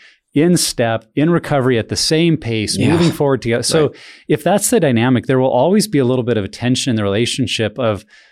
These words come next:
Speaker 1: who's maybe at a place where they're experiencing some growth quicker than the
Speaker 2: Mm-hmm.
Speaker 1: other.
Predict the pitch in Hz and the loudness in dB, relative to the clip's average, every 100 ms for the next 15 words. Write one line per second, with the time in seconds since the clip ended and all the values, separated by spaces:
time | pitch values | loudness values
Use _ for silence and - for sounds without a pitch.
0 | _ _ - 143 156 156 151 147 139 131 | _ _ -14 -2 0 2 2 2 2 2
1 | 127 131 131 127 - 127 110 123 113 113 | 2 0 0 -2 -2 -2 -2 -4 -2 -2
2 | 110 - 123 120 113 - 113 - 110 95 | -4 -6 -2 0 0 -2 -2 -2 -4 -2
3 | 117 117 - - - 147 123 107 98 107 | 0 0 -4 -10 -4 -2 -2 -2 -2 0
4 | 117 156 104 101 | 0 0 0 -2